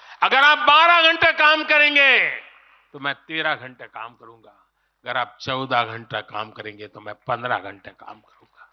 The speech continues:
मेरे साथियों,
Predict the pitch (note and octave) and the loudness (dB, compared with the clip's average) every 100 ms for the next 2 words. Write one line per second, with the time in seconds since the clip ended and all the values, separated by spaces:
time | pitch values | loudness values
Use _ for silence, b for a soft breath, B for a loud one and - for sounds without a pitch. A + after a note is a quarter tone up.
0 | _ - _ _ - _ _ _ _ _ | _ -20 _ _ -20 _ _ _ _ _
1 | _ _ _ _ _ _ _ _ _ _ | _ _ _ _ _ _ _ _ _ _
2 | D3+ G3+ D#4+ E4+ - D4+ E4+ D4+ F4+ F4 | -4 2 4 4 6 4 4 4 4 6
3 | D4 | 4